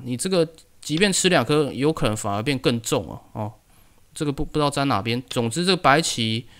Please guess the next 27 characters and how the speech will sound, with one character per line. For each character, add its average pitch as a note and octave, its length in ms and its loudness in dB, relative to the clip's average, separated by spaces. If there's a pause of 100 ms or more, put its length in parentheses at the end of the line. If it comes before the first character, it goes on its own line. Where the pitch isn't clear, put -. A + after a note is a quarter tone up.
(280)
呃， A2 380 0
可 A2 160 -6
能 A2 100 -2
会 C3 80 0
更 B2+ 200 -4
重， B2 220 -8
可 - 100 -10
能 A#2+ 80 -4
粘 D#3+ 160 -4
这 E3+ 100 -6
边 D#3+ 140 -2
比 C#3+ 80 -10
较 A2+ 120 -2
好。 - 180 -12
那 B2+ 80 -10
这 C3+ 100 -10
个 C3 60 -10
搬 A#2+ 240 -2
出 A#2 280 -6
可 - 120 -14
能 E2+ 160 -10 (360)
会 B2+ 120 -4
有 A2 60 0
一 - 20 -2
些 A2 160 -6
味 G#2+ 160 -4
道。 G#2 180 -10